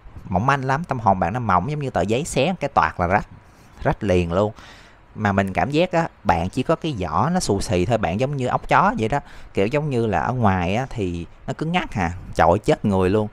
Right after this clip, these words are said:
Nhưng mà ở bên trong thì là cái quả ốc chó là, là cái hạt đó, đó thì lại rất là bổ và béo. Thì mình chỉ cảm giác giống như là để tách được cái ho-, cái, cái, cái vỏ của bạn ra á, cái người đó phải rất là kiên trì, họ phải chứng minh được cho bạn thấy bạn là một,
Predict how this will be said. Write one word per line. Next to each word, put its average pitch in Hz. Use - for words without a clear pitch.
Nhưng 120
mà 101
ở 107
bên 117
trong 110
thì 90
là 85
cái 120
quả 80
ốc -
chó 139
là, 90
là 92
cái 120
hạt 90
đó, 123
đó 143
thì 95
lại 85
rất 131
là 87
bổ 85
và 110
béo. 113
Thì 110
mình 101
chỉ 127
cảm 113
giác 170
giống 160
như 131
là 95
để 90
tách 190
được 107
cái 139
ho-, -
cái, 151
cái, 143
cái 143
vỏ 85
của -
bạn 87
ra 120
á, 143
cái 180
người 101
đó 113
phải 120
rất 165
là 117
kiên 123
trì, 85
họ 95
phải 131
chứng 190
minh 127
được 87
cho 110
bạn 92
thấy 143
bạn 85
là 101
một, 85